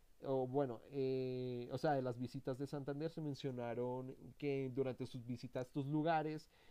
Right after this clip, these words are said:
eh, tuvo la oportunidad de conocer cartas de personalidades históricas de Europa como Martín Lutero, fragmentos de la Biblia de Muganza, que fue uno de los primeros en ser impresos, impresos por medio de la imprenta o el descubrimiento de la imprenta,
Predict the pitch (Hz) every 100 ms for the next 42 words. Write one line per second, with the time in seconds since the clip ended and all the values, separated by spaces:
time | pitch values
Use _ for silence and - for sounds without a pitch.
0 | - - 151 143 160 160 151 170 151 160
1 | 151 135 - 151 151 - 139 135 127 127
2 | - 139 135 139 131 139 143 156 147 135
3 | 123 117 143 - 127 117 127 135 147 147
4 | 131 - 131 123 120 117 - 113 113 -
5 | 139 123 123 127 - - - 165 170 160
6 | 131 143 139 143 135 127 123 127 131 135
7 | 131 160 160 - 156 139 135 - 127 127
8 | 123 123 127 135 - 135 123 123 120 139
9 | 135 - 123 120 120 120 120 120 120 120
10 | - - - - 135 127 139 143 135 -
11 | 110 139 131 120 147 160 160 160 160 -
12 | 135 127 123 123 127 123 156 151 131 -
13 | 143 151 127 120 113 113 - 117 113 107
14 | 123 139 143 175 170 156 139